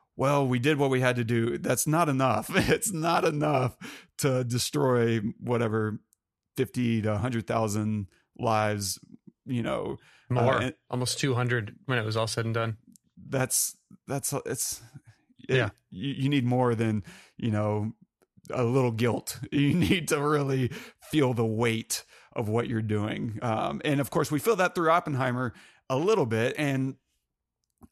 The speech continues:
Speaker 1: I appreciated that early on he was trying to think about it in very reasonable, rational, scientific terms, that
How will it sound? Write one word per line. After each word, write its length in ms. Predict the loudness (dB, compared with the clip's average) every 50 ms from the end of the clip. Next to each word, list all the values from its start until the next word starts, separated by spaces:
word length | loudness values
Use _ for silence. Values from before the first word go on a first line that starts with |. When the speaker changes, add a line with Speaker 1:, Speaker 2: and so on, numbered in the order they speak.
| -8
Speaker 1:
I 140 | -2 0 0
appreciated 640 | 0 0 0 -2 -2 0 0 0 2 2 2 0 0
that 280 | 2 2 2 2 0 -2
early 320 | -2 -2 0 0 2 2 2
on 200 | 2 0 0 0
he 120 | -2 0
was 260 | 0 0 0 -2 -4 -6 -8 -20 -20 _ _ _ _ _ _ _ _ _ _ _ _ _ _ _ _ _ _ _ _ -18
trying 480 | -10 -8 -8 -2 0 0 2 2 0 0
to 100 | -2 -4
think 220 | -2 -2 -4 -2 0
about 280 | 0 2 2 2 2
it 260 | 2 0 -2 -4 -8 -12 -6
in 360 | -4 -2 0 0 0 -2 0
very 400 | 0 0 2 2 2 0 0 -2
reasonable, 1000 | -4 -6 -6 -4 -2 0 0 0 0 -2 -2 -2 -2 -2 -4 -4 -4 -4 -6 -6 _ -16 -20 -20 _ _ _ _ -10
rational, 580 | -6 -2 -2 0 0 -2 -4 -4 -2 -2 -2
scientific 600 | -2 -2 -2 -2 -2 -4 -4 -4 -4 -4 -6 -6
terms, 340 | -4 -4 -2 -2 -2 -2 0
that 260 | 0 0 -2 -2 -6